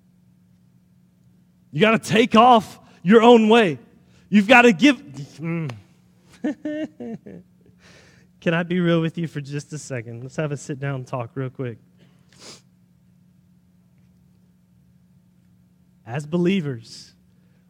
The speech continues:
we have got to get it through our heads. I've gotta remind myself this all the time. My job in life is not to reflect my ideas or opinions. My job is to reflect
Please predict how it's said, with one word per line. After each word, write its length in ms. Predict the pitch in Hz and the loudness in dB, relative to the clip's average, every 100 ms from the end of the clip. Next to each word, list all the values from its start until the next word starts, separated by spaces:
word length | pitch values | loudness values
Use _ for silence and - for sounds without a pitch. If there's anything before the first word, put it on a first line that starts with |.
| _ | _
we 200 | 170 180 | -4 -2
have 240 | 160 131 | -4 -6
got 400 | 123 147 180 156 | -6 -4 -4 -6
to 120 | - 170 | -10 -8
get 240 | 156 185 | -4 -4
it 160 | 156 123 | -6 -8
through 320 | - 160 180 | -6 -4 -4
our 160 | 180 | -4
heads. 720 | 170 156 131 117 - - - _ | -6 -6 -8 -10 -18 -20 -20 _
I've 480 | 104 139 156 143 _ | -8 -8 -8 -14 _
gotta 180 | 156 147 | -6 -4
remind 360 | 147 151 151 | -6 -4 -6
myself 360 | 156 143 151 139 | -8 -10 -10 -10
this 160 | 139 - | -10 -8
all 120 | 143 | -8
the 100 | 147 | -10
time. 300 | - 117 107 _ _ _ _ _ _ _ _ _ _ _ _ | -12 -14 -16 _ _ _ _ _ _ _ _ _ _ _ _
My 200 | 120 131 | -14 -12
job 420 | 123 139 147 190 196 | -8 -4 -2 -2 -2
in 120 | 185 | -4
life 340 | 175 151 139 - | -4 -6 -10 -12
is 180 | 139 117 | -12 -10
not 380 | 135 151 180 - | -6 -6 -6 -12
to 120 | 185 | -12
reflect 580 | 180 175 - 165 135 - | -10 -10 -6 -6 -6 -8
my 400 | 131 147 151 165 | -8 -6 -4 -4
ideas 540 | 143 139 131 165 151 | -6 -8 -6 -6 -8
or 140 | 160 170 | -10 -10
opinions. 840 | 165 139 117 104 101 - - _ _ _ _ _ _ _ - | -10 -12 -12 -14 -20 -20 -20 _ _ _ _ _ _ _ -8
My 320 | 143 160 185 | -4 -4 -4
job 400 | 156 165 147 139 | -4 -4 -4 -6
is 140 | 131 | -12
to 180 | - 147 | -14 -12
reflect 840 | 143 131 - - 180 131 - - | -10 -10 -14 -8 -8 -8 -14 -20